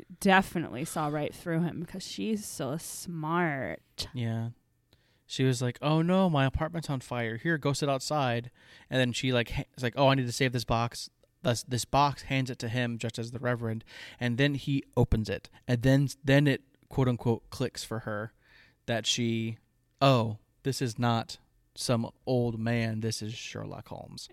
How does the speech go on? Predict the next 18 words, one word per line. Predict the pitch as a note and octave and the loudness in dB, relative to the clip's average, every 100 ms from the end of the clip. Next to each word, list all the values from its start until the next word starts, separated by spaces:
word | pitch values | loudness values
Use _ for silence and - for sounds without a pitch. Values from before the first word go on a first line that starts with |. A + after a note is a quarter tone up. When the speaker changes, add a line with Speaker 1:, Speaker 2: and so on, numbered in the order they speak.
| C4 | -8
Speaker 1:
Yeah. | F3 C3+ F3+ | -6 -6 -2
Speaker 2:
And | B2+ | 2
then | C3+ B2+ | 4 4
proceeds | B2+ - D#3 | 4 2 0
to | C3 | -2
sing | - C3+ B2+ | -2 0 0
this | A#2 A2 | -2 -2
song | - G3 G3 C#3+ B2+ B2+ C3+ - _ _ _ _ - | 0 4 6 6 4 0 -6 -12 _ _ _ _ -2
where | B2 | -2
she's, | - B2+ | 2 0
like, | A#2+ - - | 0 -2 -2
toying | - A#2+ A2 G#2+ | 0 2 0 0
with | A2+ A2+ | -2 -4
him | - - A#2 A#2 | -8 -8 -10 -12
in | - A#2+ | -4 -2
a | A#2+ | -2
way, | G#2 F2+ - A#2 _ _ _ _ | -4 -8 -10 -12 _ _ _ _
right? | B2 A#2 B2 | -4 -4 -4